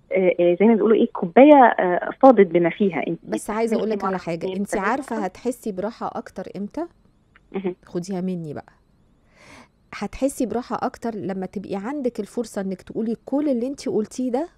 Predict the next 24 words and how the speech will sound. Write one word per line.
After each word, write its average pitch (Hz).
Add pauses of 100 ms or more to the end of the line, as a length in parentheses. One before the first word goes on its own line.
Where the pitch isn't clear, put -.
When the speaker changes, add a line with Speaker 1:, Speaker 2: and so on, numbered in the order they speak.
(160)
Speaker 2:
وما 190
قلتيهوش، 185
بس -
أنتي 349
عارفاه، 262 (840)
ولا 262
غلطتي 247
نفسك، - (540)
ولا 214
طلعتي 226
نفسك 220
إن 185
أنتي، 196 (460)
آه، 170 (200)
يعني 180 (280)
محموقة 214
وبتاع. -
عارفة 285
لما 262
اللي 226
هو 247
إيه، 233
تعمل 262
نفسك 226